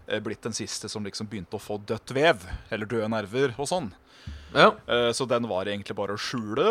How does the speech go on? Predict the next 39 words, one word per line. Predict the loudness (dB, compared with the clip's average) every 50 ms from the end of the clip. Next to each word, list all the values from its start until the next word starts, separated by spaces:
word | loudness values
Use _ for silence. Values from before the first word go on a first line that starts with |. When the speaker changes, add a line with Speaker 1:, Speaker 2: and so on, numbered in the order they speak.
| 4 2 0
Speaker 1:
og | -2 -2
så | -4 -4 -4
begynne | -4 -4 -2 -2
å | 0 2 2 2 0 0 0
stappe | 0 0 4 4 4 4 2 -8 -6 -4
full | -4 -4 0 4
av | 4 6 6 6 4 2 0
denne | 0 0 0
her, | 0 0 0
eh, | 0 0 0 0 0 0 -2 -2 -2 -4 -4 -6 -6 -6 -6 -8 -8 -10 -10 -10
kømme | -10 -10 -8 -8 -8 -8 -8 -10 -10
som | -8 -8 -6 -6
vi | -6 -4 -4 -4 -6
får. | -6 -6 -6 -6 -6 -6 -10 -20 -20 -20 -20 _ -20 -20 -20 -20 -20 -20 -20 -20 -20 -20 -20 -20 -20 -20 -20 -8 2 8
Speaker 2:
Ja. | 8 8 8 6 0 -12 -4 -2
Speaker 1:
Og | 0 2
denne | 4 2 2 2
nelliken, | 0 -2 -4 -6 -8 -8 -8 -8 -12 -18 -20 -20 -20 -20 -18 -20 -20 -18 -16 -14 -14 -14 -14
som | -12 -6 -2
er, | 0 0 0 0
eh, | -2 -2 -2 -4 -4 -6 -8 -10 -14 -20 -20
det | -18 -6 2 2
er | 2
f-, | 2 2 0
det | 2 2
er | 4
så | 4 4 6 6
rart | 6 6 6 2
at | 2 2 2 2
det | 0 -2
smaker | 0 0 0 0 0 0
nellik. | 0 0 0 -2 -6 -6 -8 -8 -8 -8 -8 -8 -2 2
Eh, | 4 4 4 4 4 2 0 0 -2 -2 -4 -4 -6 -8 -10 -16 -20 -20 -20 -20 -20 -20 -20 -20 -20 -20 -20 -20 -20 _ _ -20 _ _ -20 -18 -12 -4
men | 2 2 2 4
den | 4 2 2 6
gamle | 6 6 6 6 4 0 2 2 2
tanna, | 4 4 2 4 6 6 4 4 4 0 -10 -8 -6
den | -4 -4
første | -2 2 4 6 6 6 4 2 0 0 2 2 2 2